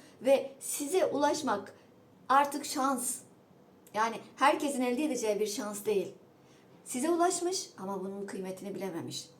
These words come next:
Bu, e, bu sizin değerinizi bilememiş.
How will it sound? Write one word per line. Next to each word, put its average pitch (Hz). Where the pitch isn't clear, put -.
Bu, 240
e, 202
bu 226
sizin 240
değerinizi 214
bilememiş. 208